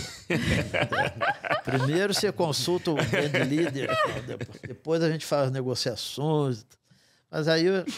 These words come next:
Geraldo foi, foi falar comigo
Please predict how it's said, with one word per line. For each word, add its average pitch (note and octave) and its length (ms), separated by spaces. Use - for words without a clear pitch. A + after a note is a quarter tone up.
Geraldo B2+ 400
foi, A#2 400
foi A2+ 220
falar A#2 280
comigo A#2+ 520